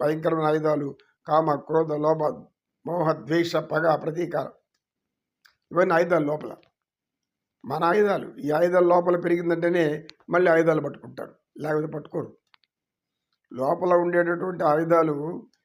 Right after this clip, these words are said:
ఈ యొక్క ఈర్ష్య, అసూయ, ద్వేషం, పగ, ప్రతీకారం, అవన్నీ కూడా ఏమవుతాయి, ఆయుధాల్లాగా ఉంటాయి. అదేం చేస్తుంది, ఆ ఆయుధాలు ఏం చేయలేవు. దానికి కావాల్సింది కర్మ,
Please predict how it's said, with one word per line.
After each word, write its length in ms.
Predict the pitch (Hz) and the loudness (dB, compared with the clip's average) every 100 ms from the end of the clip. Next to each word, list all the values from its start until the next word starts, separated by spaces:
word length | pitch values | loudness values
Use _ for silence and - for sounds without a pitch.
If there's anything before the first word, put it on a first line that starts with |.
| _ _ _ | _ _ _
ఈ 220 | 247 180 165 | -4 0 0
యొక్క 200 | 165 156 | -2 -6
ఈర్ష్య, 400 | 156 190 165 165 | -4 -6 0 2
అసూయ, 540 | 151 147 196 180 160 147 | 4 2 -2 -2 -2 -2
ద్వేషం, 480 | 165 175 175 151 | -4 -2 -2 -2
పగ, 300 | 147 151 175 | -4 0 2
ప్రతీకారం, 580 | 156 160 156 175 160 151 - _ _ _ _ _ _ _ _ - | 2 0 -6 -4 -4 -6 -10 _ _ _ _ _ _ _ _ -8
అవన్నీ 1040 | 135 160 160 151 147 151 143 139 143 151 160 | -2 -2 0 -2 -4 -6 -6 -8 -6 -4 -4
కూడా 240 | 160 147 | -4 -6
ఏమవుతాయి, 800 | 139 147 151 147 147 139 123 - _ _ - - | -6 -6 -4 -4 -4 -6 -10 -14 _ _ -12 -2
ఆయుధాల్లాగా 560 | 165 160 156 147 156 147 | 0 2 4 4 2 0
ఉంటాయి. 640 | 139 165 147 127 131 - _ _ - | -4 -4 -4 -4 -8 -12 _ _ -8
అదేం 300 | 139 160 170 | -2 0 0
చేస్తుంది, 500 | 165 160 156 151 151 | -2 -2 -6 -6 -6
ఆ 240 | - 156 | 0 4
ఆయుధాలు 340 | 160 170 170 165 | 4 4 2 2
ఏం 100 | 156 | -2
చేయలేవు. 580 | 151 160 151 127 - - _ _ | -2 0 -2 -4 -12 -20 _ _
దానికి 260 | - 156 156 | -4 -4 -2
కావాల్సింది 500 | 156 160 160 160 160 | 2 2 2 -2 -4
కర్మ, 400 | 156 151 165 175 | -2 0 0 -2